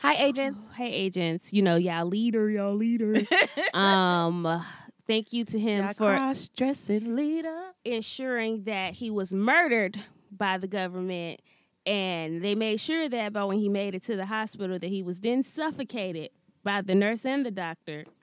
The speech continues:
Speaker 2: Now, I thought
Speaker 1: And
Speaker 2: you
Speaker 1: then
Speaker 2: s-
Speaker 1: gave him a holiday. So thank you for that fuck shit.
Speaker 2: I thought, I thought you said we don't talk about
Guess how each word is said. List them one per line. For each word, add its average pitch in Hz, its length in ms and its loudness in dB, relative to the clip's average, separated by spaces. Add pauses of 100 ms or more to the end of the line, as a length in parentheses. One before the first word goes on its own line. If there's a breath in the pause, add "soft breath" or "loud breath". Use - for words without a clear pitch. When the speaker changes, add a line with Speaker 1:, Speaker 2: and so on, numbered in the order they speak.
(200)
Speaker 2:
Now, 180 380 0
I 202 120 -2
thought 175 220 -2
Speaker 1:
And 277 160 4
Speaker 2:
you 339 60 2
Speaker 1:
then 320 60 0
Speaker 2:
s- 247 60 -4
Speaker 1:
gave 254 220 -2
him 226 120 -6
a 240 40 -4
holiday. 214 520 -4
So 196 220 -2
thank 247 340 -4
you 254 80 -6
for - 140 -6
that 233 260 0
fuck 202 200 -2
shit. 208 480 -6
Speaker 2:
I 208 120 -2
thought, 233 240 -4 (120)
I 226 120 0
thought - 260 -2
you - 60 -20
said 160 220 -6
we 165 140 -2
don't 156 200 -6
talk 165 260 -8
about 135 300 -8